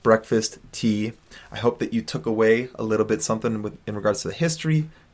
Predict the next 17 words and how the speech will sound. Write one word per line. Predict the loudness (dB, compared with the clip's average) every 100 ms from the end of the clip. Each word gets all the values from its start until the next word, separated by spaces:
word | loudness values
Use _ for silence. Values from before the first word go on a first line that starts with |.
| _ _
the | -2
health | 0 0 0
benefits, | -2 2 0 0 -8 -10
as | -8
well | -4 -2
as | -4 -6
any | -6 -6
tips | -4 -4 -4 -6
or | -6
tricks | -6 -6 -6
to | -8
make | -6 -8 -10
the |
best | -6 -6 -6 -14 -8
cup | -6 -6
of | -10
tea. | -10 -12